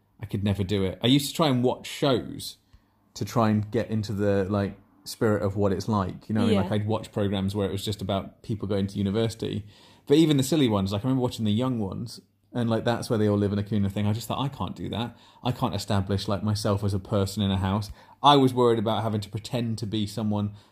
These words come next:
Speaker 1: the whole time around a bunch of people I didn't know.
Speaker 2: Yeah.
Speaker 1: Like, obviously back then I didn't know it was masking, but I know that,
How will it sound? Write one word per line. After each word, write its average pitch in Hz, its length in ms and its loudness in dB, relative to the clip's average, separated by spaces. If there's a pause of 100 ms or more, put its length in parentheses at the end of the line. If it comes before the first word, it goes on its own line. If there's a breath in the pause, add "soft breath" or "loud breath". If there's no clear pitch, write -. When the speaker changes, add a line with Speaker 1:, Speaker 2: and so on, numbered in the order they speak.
Speaker 1:
the 120 100 0
whole 113 320 2
time 123 300 0
around 104 240 2
a 101 40 0
bunch 104 240 -2
of - 40 -18
people 107 240 -2
I 101 60 0
didn't 101 320 -4
know. 110 320 -4 (160)
Speaker 2:
Yeah. 226 340 -4
Speaker 1:
Like, 135 200 4
obviously 143 280 2
back 110 300 -4
then 135 180 0
I 110 60 0
didn't 110 260 -2
know 117 160 0
it 85 60 -4
was 101 160 -4
masking, 107 500 -2
but 104 100 -2
I 104 80 0
know 117 240 2
that, - 260 -2